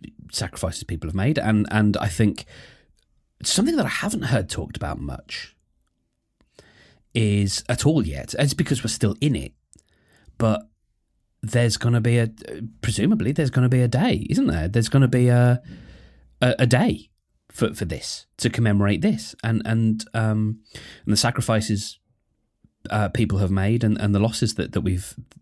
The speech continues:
uh, that we've incurred. There's gonna be a, you know, a, a,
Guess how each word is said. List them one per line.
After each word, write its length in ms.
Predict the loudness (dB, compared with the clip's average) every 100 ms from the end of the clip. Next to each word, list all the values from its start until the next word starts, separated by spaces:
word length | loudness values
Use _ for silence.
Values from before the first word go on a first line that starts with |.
| -10
uh, 160 | -8
that 140 | -8 -8
we've 160 | -8
incurred. 400 | -8 -2 0 0
There's 160 | -2 -6
gonna 220 | -2 -2
be 220 | -2 -4
a, 300 | -2 -4 -6 _ _ _ _ _ _ _ _
you 100 | -4
know, 220 | -2 -2 -2
a, 200 | -2 0 2
a, 200 | 0